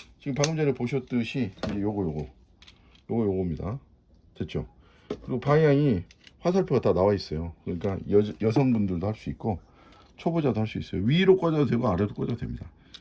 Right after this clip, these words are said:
그냥 이거는 만져도 전기가 안 통하죠. 이제 죽지 않아요. 그러니까 겁내지 말고 그냥 쑤시면 됩니다. 쑤시면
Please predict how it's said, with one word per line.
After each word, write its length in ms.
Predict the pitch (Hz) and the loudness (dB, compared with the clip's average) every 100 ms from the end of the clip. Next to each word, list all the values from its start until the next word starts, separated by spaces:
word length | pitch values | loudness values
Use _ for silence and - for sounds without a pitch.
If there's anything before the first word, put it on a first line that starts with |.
| - - | -16 -4
그냥 220 | 139 123 | 2 4
이거는 360 | 131 143 101 - | 4 2 -2 -2
만져도 420 | - 165 175 139 | -2 0 0 0
전기가 420 | 147 131 120 98 | 2 2 2 0
안 100 | 82 | -2
통하죠. 360 | - 87 - - - | -2 -4 -4 -12 -14
이제 120 | - - - _ _ _ | -16 -20 -20 _ _ _
죽지 260 | - 139 156 | -8 -2 2
않아요. 380 | 110 110 98 98 | 4 2 0 -2
그러니까 240 | 87 85 - - - - | -4 -6 -10 -12 -16 0
겁내지 340 | 110 104 113 | 4 6 6
말고 200 | 101 87 | 4 2
그냥 160 | 113 139 - - | 2 2 -2 -14
쑤시면 500 | - - 302 - 311 | -2 4 6 6 2
됩니다. 300 | 269 - - | 2 -2 -6
쑤시면 640 | - 104 - - - 170 | -8 -8 -6 -6 -6 -6